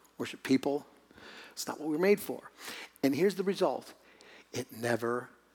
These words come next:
satisfies. There's no joy in it. There might be little moments like, "I'm happy today," and then it just kind of vaporizes 'cause you weren't made for that. Here's what Jesus died for.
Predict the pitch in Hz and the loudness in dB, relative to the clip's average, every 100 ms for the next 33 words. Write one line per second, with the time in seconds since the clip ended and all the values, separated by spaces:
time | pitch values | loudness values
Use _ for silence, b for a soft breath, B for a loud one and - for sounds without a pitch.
0 | _ _ _ - - - - - - - | _ _ _ -14 -8 -8 -8 -12 -16 -18
1 | - - - - - - - - - _ | -20 -20 -20 -20 -20 -20 -20 -20 -20 _
2 | _ _ b b 180 208 208 185 233 294 | _ _ b b 0 4 4 4 4 6
3 | 254 117 - - - B B B B B | 6 4 -2 -12 -20 B B B B B
4 | 285 285 196 127 175 160 117 131 208 156 | 6 6 8 10 10 8 4 4 6 6
5 | - - 151 160 185 - 185 175 190 175 | 2 -6 -4 2 2 6 10 10 10 6
6 | 110 151 190 - 208 - 220 170 151 185 | 6 4 2 0 0 2 2 2 2 2
7 | 185 139 117 113 113 - - - B B | 2 0 0 -2 -6 -12 -16 -18 B B
8 | - - 208 226 - 202 247 247 165 127 | 0 2 4 4 6 6 6 6 2 2
9 | 113 123 B B - 240 277 - 240 190 | 2 -2 B B 8 10 10 6 2 4
10 | 190 214 - 208 - 190 175 170 135 147 | 6 6 6 4 6 10 10 10 8 0
11 | 107 | 0